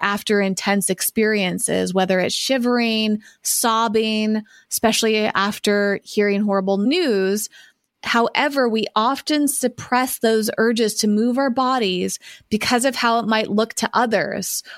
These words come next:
or that we may feel out of control. We work hard to stay quiet and cooperative.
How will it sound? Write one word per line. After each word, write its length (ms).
or 140
that 180
we 140
may 260
feel 420
out 200
of 160
control. 680
We 160
work 380
hard 640
to 120
stay 260
quiet 640
and 120
cooperative. 920